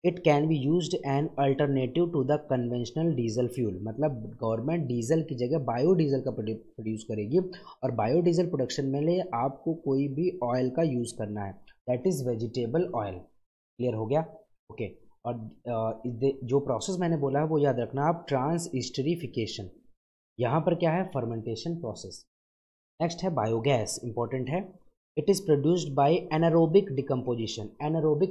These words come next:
का मतलब ये होता है जहाँ पर कार्बन एब्से-, सॉरी, ऑक्सीजन एब्सेंट है, मतलब यहाँ पर ऑक्सीजन एब्सेंट होगा, मैंने बोला था आपसे, ठीक है। Then हम बात करते हैं बायोगैस के बारे में।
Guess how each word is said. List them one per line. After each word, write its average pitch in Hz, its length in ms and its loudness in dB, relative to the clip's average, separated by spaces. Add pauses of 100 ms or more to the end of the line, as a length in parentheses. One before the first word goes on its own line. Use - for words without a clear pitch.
का 170 80 0
मतलब 127 340 -4
ये 120 80 -4
होता 117 320 -4
है 160 100 -2
जहाँ 123 240 -2
पर 180 240 -2
कार्बन 123 720 -2
एब्से-, - 380 -6
सॉरी, 123 280 -2 (360)
ऑक्सीजन 135 520 0
एब्सेंट 117 540 -4
है, 92 120 -10 (400)
मतलब 156 420 -2
यहाँ 127 300 0
पर - 320 -4
ऑक्सीजन 135 680 -2
एब्सेंट 139 380 -2
होगा, 151 180 0
मैंने 135 240 -2
बोला 110 260 0
था 95 180 -6
आपसे, 95 320 -10 (440)
ठीक 107 140 -4
है। 170 200 -2 (1120)
Then 180 100 4
हम 190 100 2
बात 156 220 4
करते 165 200 2
हैं 180 140 0
बायोगैस 123 460 2
के 117 80 -4
बारे 95 220 -6
में। 92 160 -12